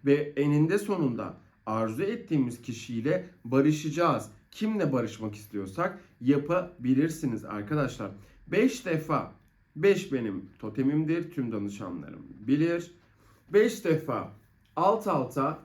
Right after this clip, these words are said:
partnerimizin ismini yazıyoruz. Ahmet, Mehmet, Ayşe, Hüseyin, Fatma fark etmez. Beş defa alt alta partnerimizin ismini yazıyoruz.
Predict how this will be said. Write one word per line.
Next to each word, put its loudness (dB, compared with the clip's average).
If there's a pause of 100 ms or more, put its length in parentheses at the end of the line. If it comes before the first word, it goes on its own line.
(320)
partnerimizin 0
ismini -4
yazıyoruz. 2 (800)
Ahmet, 0
Mehmet, 0
Ayşe, -2
Hüseyin, -2
Fatma -4
fark -6
etmez. -8 (400)
Beş 2
defa -4 (460)
alt 2
alta -2 (320)
partnerimizin 0 (100)
ismini -2
yazıyoruz. -6